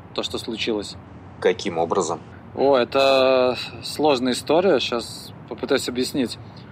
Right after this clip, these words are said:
Speaker 1: В том цикле, э, в газету, где работал Володя, позвонил какой-то старикан и рассказал, что знает шамана. Э,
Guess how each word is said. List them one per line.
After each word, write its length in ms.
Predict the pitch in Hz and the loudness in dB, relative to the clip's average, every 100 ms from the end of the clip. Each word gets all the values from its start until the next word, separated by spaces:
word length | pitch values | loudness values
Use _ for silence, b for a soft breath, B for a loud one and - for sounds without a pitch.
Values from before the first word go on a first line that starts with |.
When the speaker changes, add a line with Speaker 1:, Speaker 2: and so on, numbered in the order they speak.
| B B B - | B B B -18
Speaker 1:
В 100 | - | -16
том 320 | - 156 185 139 | 0 2 2 0
цикле, 540 | - 196 202 127 113 110 - - - - | 0 2 2 0 0 -6 -16 -18 -18 -6
э, 720 | 120 113 110 110 110 110 113 - | -2 0 2 0 0 -2 -4 -8
в 100 | 107 | -4
газету, 480 | 123 123 131 139 117 | -2 0 2 2 0
где 180 | 107 117 | 0 0
работал 380 | 117 135 131 | 2 0 0
Володя, 560 | 113 117 131 180 123 107 - - - | 2 2 2 0 -2 -4 -8 -18 -6
позвонил 400 | 123 110 127 156 | -4 0 0 -2
какой-то 320 | - - 139 | -4 -4 -4
старикан 600 | 135 - 127 117 104 98 113 - - B B B B B - - | -4 0 0 0 -2 -4 -6 -14 -18 B B B B B -18 -14
и 240 | 117 113 117 | -10 -4 -4
рассказал, 440 | 113 - 120 160 | -4 -2 2 2
что 180 | - 120 | 0 -2
знает 280 | 123 139 - | 2 2 2
шамана. 580 | - 123 117 107 95 - - - - - - - - - - - - | 2 2 2 0 -4 -12 -18 -18 -18 -18 -18 -18 -18 -18 -18 -18 -12
Э, 60 | - | -2